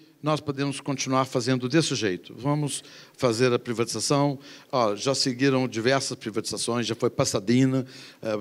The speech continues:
pouca repercussão na imprensa. Já foi nossa distribuidora de gasolina no Paraguai.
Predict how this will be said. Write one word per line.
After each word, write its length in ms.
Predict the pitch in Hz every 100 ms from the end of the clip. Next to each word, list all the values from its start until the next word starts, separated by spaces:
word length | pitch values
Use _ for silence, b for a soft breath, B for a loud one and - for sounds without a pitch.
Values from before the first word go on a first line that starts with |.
| 104 -
pouca 240 | 139 139
repercussão 560 | 110 - 110 - - 107
na 80 |
imprensa. 680 | 107 92 127 131 127 123 120 - _ _ _ _ _ - B B
Já 140 | 131 135
foi 180 | 151 147
nossa 260 | 151 -
distribuidora 560 | 123 - 127 127 131 139
de 100 | 120
gasolina 640 | 131 113 120 139 147 143 139 B B B
no 80 | 117
Paraguai. 440 | 143 135 113 101